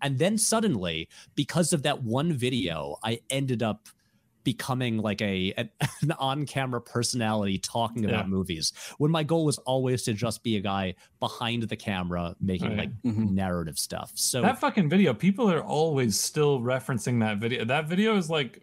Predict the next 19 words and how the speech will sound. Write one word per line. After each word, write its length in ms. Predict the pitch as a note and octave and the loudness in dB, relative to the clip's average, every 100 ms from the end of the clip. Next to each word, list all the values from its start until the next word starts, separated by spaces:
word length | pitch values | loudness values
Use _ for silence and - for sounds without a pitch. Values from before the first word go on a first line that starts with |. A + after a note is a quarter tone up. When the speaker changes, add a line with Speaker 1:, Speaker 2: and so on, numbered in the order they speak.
| C3 | -6
Speaker 2:
become 380 | C3 - C#3 A#2+ | -6 -2 -4 -4
part 260 | - A2+ A#2 | -2 -2 0
of, 100 | A2+ | 0
like, 300 | A#2 G#2 - | -2 -4 -6
the 80 | A2 | -8
conversation 840 | - A2+ G#2+ G2 - G#2 G2+ G#2 | -4 -2 -2 -4 -2 -4 -2 0
about 400 | G2 G2 G2 F#2+ | 0 0 -2 -2
blockbusters. 760 | G2+ G2 - F#2+ F#2 - F#2+ - | -4 -4 -4 -6 -8 -6 -6 -4
People 300 | G#2+ A#2+ A2 | -4 -2 -2
are 100 | G2+ | -2
always 320 | G#2+ A2+ G2 | -2 -2 -2
referencing 640 | F#2+ G2+ G#2 F#2+ G2 F#2+ | -2 -2 -2 -2 0 0
that, 200 | F#2 F#2+ | 0 -2
and 80 | G#2 | -2
it's, 160 | G#2 G2 | -2 -4
it's 160 | G#2+ | -6
fucking 340 | - A#2+ A2+ G2+ | -4 -6 -4 -6
crazy. 480 | G#2+ G2+ G2 F#2 - - - - | -2 -2 -2 -6 -12 -16 -18 -4
Speaker 1:
It 100 | D3 | -4